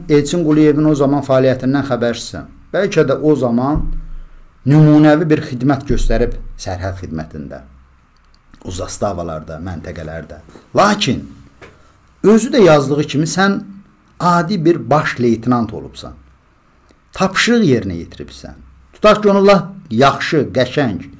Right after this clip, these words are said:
yüksək səviyyədə icra edibsən. Amma bu tapşırığı sənin qarşına qoyan kim idi?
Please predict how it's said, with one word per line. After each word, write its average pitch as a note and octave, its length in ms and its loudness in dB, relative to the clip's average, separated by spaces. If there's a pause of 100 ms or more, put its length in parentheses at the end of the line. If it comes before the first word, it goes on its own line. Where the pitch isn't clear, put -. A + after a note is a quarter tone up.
(380)
yüksək F#3 340 -2
səviyyədə F#2+ 560 -4
icra D#2 320 -10
edibsən. B1+ 380 -16 (1200)
Amma F#3 200 4
bu G#3+ 120 4 (200)
tapşırığı D#3+ 880 0
sənin C#3 420 0
qarşına A#2 560 -4
qoyan D3+ 400 2
kim F2+ 200 -8
idi? D2+ 340 -12